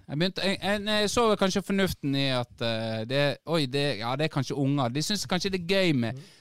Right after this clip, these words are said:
Speaker 1: snøball og hive litt sånn, så, ja.
Speaker 2: Men kanskje heller skulle skrevet kontrakt på å ikke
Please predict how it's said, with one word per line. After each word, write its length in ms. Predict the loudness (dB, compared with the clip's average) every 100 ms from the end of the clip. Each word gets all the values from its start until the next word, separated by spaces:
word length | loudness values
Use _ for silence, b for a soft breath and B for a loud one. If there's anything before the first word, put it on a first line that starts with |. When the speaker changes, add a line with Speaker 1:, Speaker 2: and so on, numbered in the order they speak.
| B
Speaker 1:
snøball 760 | -2 0 2 2 0 0 -2
og 460 | -4 -4 -4 -6 -4
hive 320 | -2 -2 -4
litt 160 | -6
sånn, 180 | -4 -6 -8
så, 320 | -8 -4 -4 -6
ja. 180 | -10 -10 -10 _ _
Speaker 2:
Men 240 | -4 -2
kanskje 300 | 0 0 2
heller 160 | 0 -4
skulle 160 | -8
skrevet 260 | -12 -12 -10
kontrakt 440 | -10 -8 -10 -10 -4
på 160 | -2
å 60 | -2
ikke 540 | -4 -4 -2 -4 -6